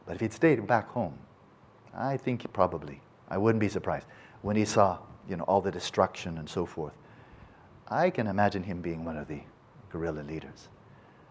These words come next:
and scaring the crap out of people. <laughs> He's really tough. Right? And he often used the military analogies. He liked them. Shantideva did too,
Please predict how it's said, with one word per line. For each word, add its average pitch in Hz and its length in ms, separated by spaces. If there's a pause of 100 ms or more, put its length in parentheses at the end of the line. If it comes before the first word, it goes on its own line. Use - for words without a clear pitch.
and 80 100
scaring 101 400
the 76 100
crap - 460
out 67 120
of - 100
people. - 1400 (340)
<laughs> - 0 (840)
He's 151 140
really 120 200
tough. 87 300 (460)
Right? - 120 (300)
And 120 180
he 160 220 (100)
often 127 360
used 90 360 (500)
the 92 320
military 101 500
analogies. 76 600
He 104 120
liked 80 240
them. - 120
Shantideva 143 560
did 104 140
too, - 180